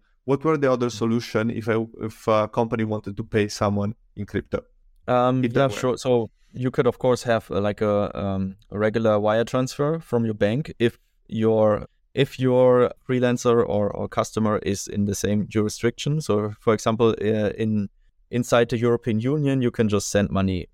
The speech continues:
Speaker 2: for free, how much you want. So that's cool. But if you wanna send from, uh, Germany to Turkey or to India or something like that, then it,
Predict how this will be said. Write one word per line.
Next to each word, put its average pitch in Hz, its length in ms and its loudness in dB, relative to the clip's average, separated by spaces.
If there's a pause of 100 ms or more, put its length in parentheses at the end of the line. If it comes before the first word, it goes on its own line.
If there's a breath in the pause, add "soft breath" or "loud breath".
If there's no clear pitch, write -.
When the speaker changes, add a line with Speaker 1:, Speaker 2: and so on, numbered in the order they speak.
Speaker 2:
for 92 160 -4
free, 160 340 -2 (180)
how 101 100 -4
much 98 200 -4
you 98 60 -4
want. 123 320 0 (300)
So - 120 -2
that's 104 220 0
cool. 123 280 0
But 104 240 0
if - 180 -4
you 110 100 2
wanna 107 200 2
send 104 280 0
from, 101 400 2
uh, 95 380 -2 (160)
Germany 110 500 2
to 98 160 -6
Turkey 123 440 0
or 104 280 2
to - 140 -6
India 123 400 0
or 117 320 2
something 113 280 -4
like 107 140 0
that, 101 180 0
then 101 160 2
it, 98 120 -4